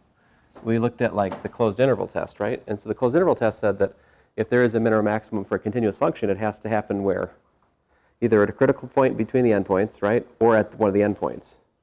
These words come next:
And, um, so if there is no critical point, all you gotta do is check the endpoints. And, uh, long story short, that's the conclusion we're led to here as well. See, because if you look at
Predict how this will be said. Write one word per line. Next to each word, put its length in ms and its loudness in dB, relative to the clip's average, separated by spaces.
And, 480 0
um, 440 -4
so 160 -2
if 120 0
there 120 4
is 100 2
no 120 4
critical 260 0
point, 160 0
all 80 0
you 60 2
gotta 80 2
do 80 2
is 80 -2
check 180 -8
the 80 -2
endpoints. 500 -6
And, 340 -2
uh, 260 -4
long 240 2
story 320 0
short, 520 0
that's 240 -2
the 240 0
conclusion 460 -2
we're 120 0
led 220 -2
to 120 -4
here 200 -2
as 160 -6
well. 340 -2
See, 180 -4
because 440 0
if 180 -2
you 100 2
look 200 2
at 280 2